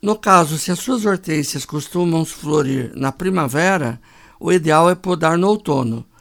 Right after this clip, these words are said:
Porém, se as suas hortênsias florescem no outono, o mais indicado é fazer as podas no início da primavera.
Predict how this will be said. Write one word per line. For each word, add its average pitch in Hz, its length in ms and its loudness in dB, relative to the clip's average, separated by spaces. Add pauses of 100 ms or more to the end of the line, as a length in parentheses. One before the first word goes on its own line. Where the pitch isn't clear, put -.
(400)
Porém, 220 300 2
se 165 160 -4
as 156 60 -4
suas 226 220 2
hortênsias 160 520 -2
florescem 139 520 -4
no 165 120 2
outono, 175 720 -2 (460)
o - 120 -4
mais 180 300 0
indicado 160 520 -2
é 175 60 -2
fazer 156 340 -4
as 160 160 -4
podas 160 440 -4
no 165 100 -2
início 180 400 -2
da 202 100 -2
primavera. 175 720 -4